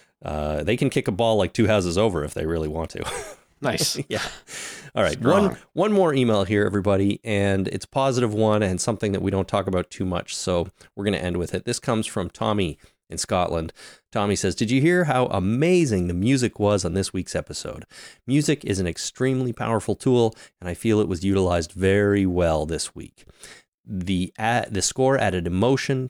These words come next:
Speaker 1: tension, suspense, and unease in all the right places and had me even more engaged in the drama than usual. It makes me wish the show used music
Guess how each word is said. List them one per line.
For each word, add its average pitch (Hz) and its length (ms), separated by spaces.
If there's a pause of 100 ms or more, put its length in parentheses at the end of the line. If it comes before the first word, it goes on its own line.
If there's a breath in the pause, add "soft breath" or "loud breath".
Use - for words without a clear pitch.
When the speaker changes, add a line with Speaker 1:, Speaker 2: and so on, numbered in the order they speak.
Speaker 1:
tension, 123 460
suspense, - 580
and 90 220
unease 110 760 (280 loud breath)
in 90 100
all 110 340
the 123 80
right 120 240
places 80 560 (420 soft breath)
and 82 100
had 90 300
me 87 240
even 110 320
more 110 500 (100)
engaged 90 520
in 90 80
the 87 80
drama 87 320
than 87 160
usual. 82 420 (540 loud breath)
It 101 80
makes 139 240
me 143 80
wish 120 220
the - 80
show 113 200
used 107 300
music 98 260